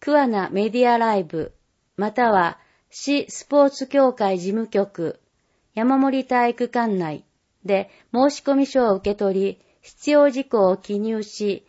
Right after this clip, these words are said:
大会要項に記載の場所へ。各大会要項と申し込み書は、市ホームページからダウンロードできます。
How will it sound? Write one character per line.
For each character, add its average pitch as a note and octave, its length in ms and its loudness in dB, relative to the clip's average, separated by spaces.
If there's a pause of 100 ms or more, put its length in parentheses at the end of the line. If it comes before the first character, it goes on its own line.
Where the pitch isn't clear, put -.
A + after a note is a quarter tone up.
(240)
大 C4 200 0
会 C4 300 0
要 B3+ 220 2
項 G3 260 0
に F3 140 -4
記 - 160 -20
載 A#3 260 -2
の A3 160 -2
場 G#3 140 -2
所 F#3+ 200 -4
へ。 D#3+ 220 -8 (1300)
各 C#4 340 -4
大 B3 240 0
会 B3 280 2
要 A#3+ 200 2
項 F#3 220 2
と F3+ 160 0
申 G3+ 280 0
し - 60 -20
込 A3 140 -2
み G#3+ 100 -4
書 G#3+ 160 -2
は、 G3 280 0 (340)
市 C#4 300 -2
ホ C#4+ 220 2
ー C#4 40 4
ム C#4 160 4
ペ C#4 220 2
ー B3 40 0
ジ G#3 140 -8
か F3+ 160 -4
ら E3 340 -6
ダ A3 160 2
ウ B3+ 140 0
ン B3 60 -2
ロ A#3+ 140 0
ー G#3+ 40 -4
ド F3+ 120 -2
で E3 120 -2
き - 160 -10
ま E3+ 180 -4
す。 - 180 -20